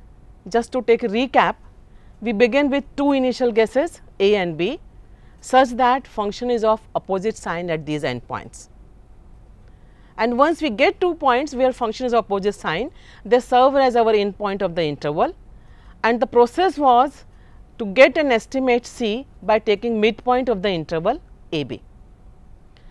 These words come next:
So when we take the midpoint of the interval A B, we just look at the sign and we are not taking into account the function values at these two endpoints.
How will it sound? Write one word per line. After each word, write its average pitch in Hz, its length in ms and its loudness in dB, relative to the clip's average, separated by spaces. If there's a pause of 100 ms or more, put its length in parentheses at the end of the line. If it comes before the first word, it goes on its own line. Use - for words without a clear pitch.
(1400)
So 311 160 -6
when 294 200 2
we 359 80 6
take 370 220 0
the 254 80 4
midpoint 254 500 2
of 330 120 0
the 302 80 0
interval 254 360 4
A 190 120 6
B, 254 180 -2
we 285 140 -2
just 262 280 2
look 262 200 -2
at 220 100 0
the 226 100 -2
sign 117 360 -4 (580)
and 226 200 0
we 262 100 0
are 262 80 4
not 254 300 2
taking 294 300 -4
into 254 240 -2
account 233 440 0
the 220 80 -4
function 208 480 -6
values 180 460 0
at 196 180 2
these 170 220 -6
two 196 100 -10
endpoints. - 680 -10